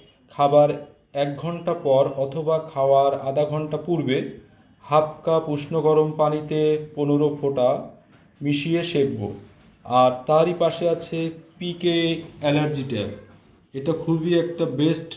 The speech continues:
হোমিও কম্বিনেশন প্যাটার্ন মেডিসিন। এটা প্রতিদিন রাত্রে খাবার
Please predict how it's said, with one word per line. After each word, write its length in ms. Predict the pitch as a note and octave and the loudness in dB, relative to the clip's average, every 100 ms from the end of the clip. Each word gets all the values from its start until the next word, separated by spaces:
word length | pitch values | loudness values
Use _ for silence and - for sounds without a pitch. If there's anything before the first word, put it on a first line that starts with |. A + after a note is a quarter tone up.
| - | -12
হোমিও 400 | C3 C#3+ D3 D3 | -6 2 2 2
কম্বিনেশন 760 | C#3+ C#3+ C#3+ D3 D3 D#3 D#3 D#3 - - - | -2 -4 -2 -2 0 -2 -2 -4 -10 -20 -8
প্যাটার্ন 340 | C3 C3+ C#3+ | -4 0 0
মেডিসিন। 680 | C3+ C#3 C#3+ C#3+ D3+ D3+ D3 - _ _ _ | 0 0 -2 -4 -4 -4 -10 -20 _ _ _
এটা 260 | C3+ C#3 D#3+ | -6 2 2
প্রতিদিন 520 | D#3+ D#3 D#3+ D#3+ D#3+ | 2 -2 -2 -4 2
রাত্রে 440 | D3 D3 - D3+ | 2 2 -2 -6
খাবার 360 | D3+ C3+ C3+ C#3+ | -6 -2 2 2